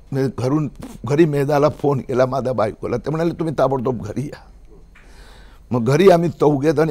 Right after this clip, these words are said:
एकत्रित बसलो. मी, माझी पत्नी मेधा, मुलगा नील सोमय्या आणि आमची सूनबाई दिव्या. आणि माझा शेजारी माझा मित्राचा मुलगा आहे, तो पण माझा मुलासारखाच आहे, म्हणजे I am like his godfather.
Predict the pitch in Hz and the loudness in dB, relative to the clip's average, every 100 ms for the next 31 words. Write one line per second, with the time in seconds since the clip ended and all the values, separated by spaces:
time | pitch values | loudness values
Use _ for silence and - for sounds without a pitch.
0 | 117 139 - 131 - 135 160 - - - | -2 -4 -2 -4 -4 -10 -10 -12 -14 -16
1 | - - - 117 165 185 - - 117 120 | -16 -20 -10 -2 2 2 0 -8 -2 -2
2 | 120 110 131 - 131 135 123 139 123 156 | -2 -2 -2 -2 -4 -4 0 0 4 4
3 | 165 - 117 123 123 123 123 117 165 139 | 4 2 -6 -4 -2 0 -2 0 0 0
4 | - 143 151 151 156 139 - - - - | -4 -4 -2 2 2 0 -6 -20 -20 -20
5 | - - 127 143 113 131 - 143 135 117 | -20 -8 -2 -2 -2 -6 -6 -4 -4 -4
6 | 127 131 127 143 - - - - - - | -4 -4 -2 -2 -2 -12 -12 -20 -20 -20
7 | - - - - - - - 143 165 170 | -20 -20 -20 -20 -20 -20 -6 -2 0 2
8 | 170 170 - 127 147 151 - 147 139 156 | 4 4 0 -2 0 0 2 0 2 2
9 | 170 127 135 135 123 147 143 156 143 135 | 2 2 -2 -4 -4 -2 -2 -2 -4 -4
10 | 147 - 160 - 165 151 - _ _ 139 | -4 0 -2 2 0 0 -8 _ _ 0
11 | 143 151 139 139 135 - 104 - 131 92 | 0 0 0 0 0 2 -2 -2 -4 -4
12 | - - - - 139 156 170 160 165 156 | -12 -16 -18 -8 0 2 4 4 2 4
13 | 127 113 147 107 - 113 | 2 2 0 2 -4 -6